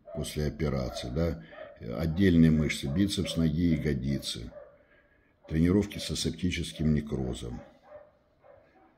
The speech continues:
Вот, это большой архив, то есть каждое вложение открываешь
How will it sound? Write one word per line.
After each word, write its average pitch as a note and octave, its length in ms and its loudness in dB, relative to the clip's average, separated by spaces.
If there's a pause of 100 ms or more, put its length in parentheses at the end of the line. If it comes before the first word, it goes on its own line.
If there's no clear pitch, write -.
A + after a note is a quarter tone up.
(240)
Вот, C#2+ 220 -8
это G2 200 0
большой G2 420 2
архив, B2+ 320 0
то G2 100 2
есть E2+ 120 -2
каждое F2 420 2
вложение E2 560 4
открываешь A2 760 2